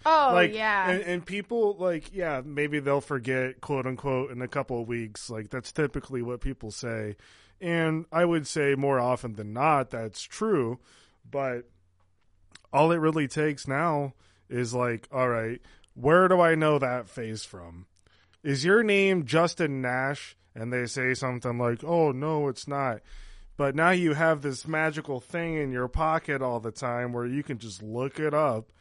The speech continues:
Speaker 2: and be like, "No, I'm pretty sure you're Justin Nash." You
Speaker 1: It's
Speaker 2: know what I mean?
Speaker 1: Jason.
Speaker 2: Or Jason Nash, you know what I mean?
Speaker 1: Yeah.
Speaker 2: It's just like, you can't escape that. And, like, and that's the thing, too. He's the older one in all this.
Speaker 1: The worst part is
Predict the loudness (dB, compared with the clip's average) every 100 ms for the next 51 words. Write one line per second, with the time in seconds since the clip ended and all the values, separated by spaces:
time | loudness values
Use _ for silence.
0 | _ _ -12 -4 -2 -4 -6 -6 -2 0
1 | 2 2 2 2 2 2 -2 -4 -4 -2
2 | -4 -6 -12 -14 -14 -16 -20 -20 -8 -2
3 | 0 2 2 4 2 0 -4 -8 -8 -12
4 | -14 -10 0 2 2 2 0 0 -4 -8
5 | -10 -8 -2 0 2 2 0 -4 2 2
6 | 2 -2 -4 -2 0 0 0 0 -2 -14
7 | -16 -16 -20 -18 -8 4 6 6 4 4
8 | 4 4 4 4 0 2 2 2 4 4
9 | 2 -2 -2 0 0 0 2 2 2 4
10 | 6 6 6 4 0 -2 -6 -8 -10 -12
11 | -14 -6 4 4 6 4 6 6 2 4
12 | 6 6 4 2 0 -4